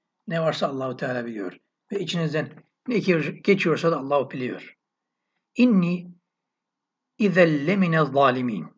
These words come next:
Elbette sizin keyfinize göre o küçümsediğiniz insanları yanımdan tef edersem,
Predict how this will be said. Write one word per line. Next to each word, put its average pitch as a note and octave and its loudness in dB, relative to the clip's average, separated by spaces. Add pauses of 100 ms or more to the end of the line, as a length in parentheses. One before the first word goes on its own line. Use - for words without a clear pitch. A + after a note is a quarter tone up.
(1080)
Elbette A#3+ 0
sizin F#3 0
keyfinize F3+ -2
göre E3 0 (760)
o G3 -4
küçümsediğiniz F#3+ 0
insanları D#3+ -2 (1300)
yanımdan E3+ 0
tef E3 2
edersem, D#3+ 4